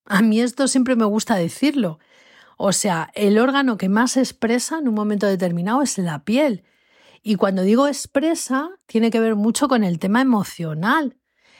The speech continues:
Entonces, a los gatos también les ocurre. No es que mi gato se rasca, se arranca pelo o se lame en exceso determinadas zonas.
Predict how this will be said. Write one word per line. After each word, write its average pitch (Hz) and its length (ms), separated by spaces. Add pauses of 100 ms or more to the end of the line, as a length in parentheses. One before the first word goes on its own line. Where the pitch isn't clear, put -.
(100)
Entonces, 190 480 (100)
a 190 140
los 170 200
gatos 185 320
también 226 280
les 240 120
ocurre. 190 540 (340)
No 254 140
es 294 120
que 311 120
mi 302 140
gato 294 580
se 262 200
rasca, 247 480
se 220 120
arranca 226 480
pelo 240 580 (320)
o 214 140
se 190 220
lame 214 260
en 247 100
exceso 240 720
determinadas 208 800
zonas. 233 920